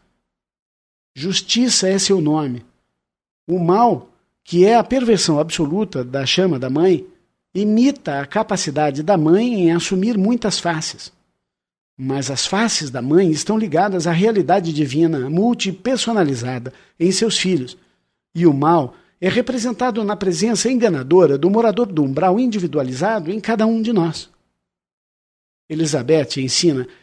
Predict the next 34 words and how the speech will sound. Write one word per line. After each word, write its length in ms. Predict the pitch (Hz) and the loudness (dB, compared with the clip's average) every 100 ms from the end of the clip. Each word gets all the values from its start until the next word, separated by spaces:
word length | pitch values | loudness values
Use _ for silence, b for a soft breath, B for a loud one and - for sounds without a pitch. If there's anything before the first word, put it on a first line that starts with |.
| b b | b b
que 120 | 233 | 0
não 180 | 233 277 | 2 4
devemos 460 | 202 160 226 190 | 2 4 2 2
confundir 800 | - 254 240 - 175 156 220 254 - | 0 0 0 0 0 0 -2 -4 -4
o 120 | 170 | -6
véu 420 | 127 135 214 190 | -4 0 2 2
de 160 | 131 156 | 2 2
energia 400 | 180 175 170 226 | 2 2 2 0
da 120 | 139 | 0
mãe. 380 | 123 156 143 107 _ _ _ _ | 0 0 -2 -4 _ _ _ _
Devemos, 500 | 165 202 254 233 165 | 0 2 4 4 2
isto 280 | 233 - 151 | 0 -2 -2
sim, 320 | - 196 220 - B B | 0 2 0 -4 B B
compreender 600 | 254 254 233 190 165 214 | -2 0 2 2 4 4
que 160 | - 240 | 4 2
a 80 | |
mãe, 480 | 160 156 190 147 123 - _ _ _ _ _ | 4 6 8 6 2 -14 _ _ _ _ _
com 200 | 170 170 | 4 6
os 120 | 175 | 6
seus 200 | 226 220 | 2 0
muitos 420 | 220 262 226 135 | 2 0 0 -2
véus, 460 | 139 185 131 135 - _ _ - | 2 2 2 -6 -14 _ _ -6
vem 220 | 143 214 | 0 2
para 240 | 208 208 | 2 2
consumir 640 | 202 254 254 - 175 202 156 | 2 0 2 2 2 4 4
uma 180 | 151 | 4
energia 500 | 165 220 175 147 208 | 2 4 2 4 0
corrompida. 720 | 196 214 196 185 165 190 127 - _ _ _ _ _ _ _ _ _ - | 2 0 0 -2 -2 -2 -2 -8 _ _ _ _ _ _ _ _ _ -6
A 100 | 185 | -2
mãe 180 | 247 | 2
nunca 440 | 226 226 262 - 180 | 2 2 2 0 0
é 140 | 208 | 2
energia 440 | 208 175 147 180 202 | 2 2 2 0 0
corrompida. 640 | 143 139 123 175 123 | -2 -4 -4 -4 -4